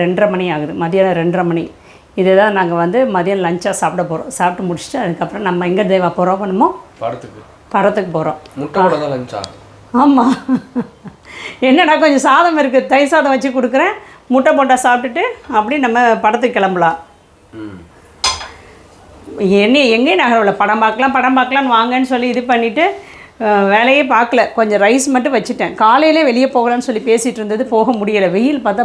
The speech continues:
Speaker 1: பயங்கரமா இருக்கு, அதனால போக முடியல. இப்ப வந்து ஒரு ரெண்டு பெரிய வெங்காயம் இந்த மாதிரி ஸ்லைஸ் பண்ணி எடுத்துக்கோங்க.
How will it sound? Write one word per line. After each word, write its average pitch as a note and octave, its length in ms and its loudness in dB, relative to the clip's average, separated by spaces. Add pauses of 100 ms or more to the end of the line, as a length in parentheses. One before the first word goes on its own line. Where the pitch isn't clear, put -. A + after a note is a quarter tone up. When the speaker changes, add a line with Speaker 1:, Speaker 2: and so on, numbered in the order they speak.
Speaker 1:
பயங்கரமா A#3 420 0
இருக்கு, F3+ 200 -2
அதனால G3+ 220 -2
போக A3 280 -4
முடியல. F3+ 400 -2 (840)
இப்ப G#3 200 0
வந்து G#3+ 380 2
ஒரு G#3+ 240 4
ரெண்டு B3+ 280 2
பெரிய A#3+ 240 2
வெங்காயம் G3 360 0
இந்த A#3+ 200 0
மாதிரி A#3 300 0
ஸ்லைஸ் A3 280 0
பண்ணி G#3 220 0
எடுத்துக்கோங்க. F#3 500 0